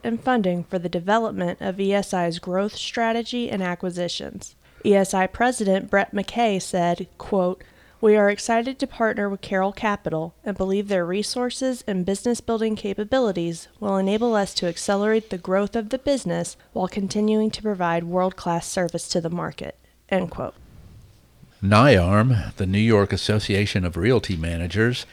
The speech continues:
Speaker 2: has invited New York City elevator contractors, consultants, and suppliers to its building managers' biweekly professional development sessions.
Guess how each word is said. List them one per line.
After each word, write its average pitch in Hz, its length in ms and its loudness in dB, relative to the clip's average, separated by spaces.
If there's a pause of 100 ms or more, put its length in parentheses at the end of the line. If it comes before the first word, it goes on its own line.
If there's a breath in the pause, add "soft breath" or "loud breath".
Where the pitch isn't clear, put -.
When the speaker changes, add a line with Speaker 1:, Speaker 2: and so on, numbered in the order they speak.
Speaker 2:
has 165 200 -2
invited 101 720 4
New 107 80 4
York 127 420 4
City 120 420 2
elevator 95 440 2
contractors, 113 960 2
consultants, 123 880 2 (100)
and 139 180 4
suppliers 104 800 0 (120 soft breath)
to 139 180 6
its - 160 2
building 120 460 4
managers' 107 580 4
biweekly 117 720 0
professional 110 680 2
development 98 680 0
sessions. - 720 -4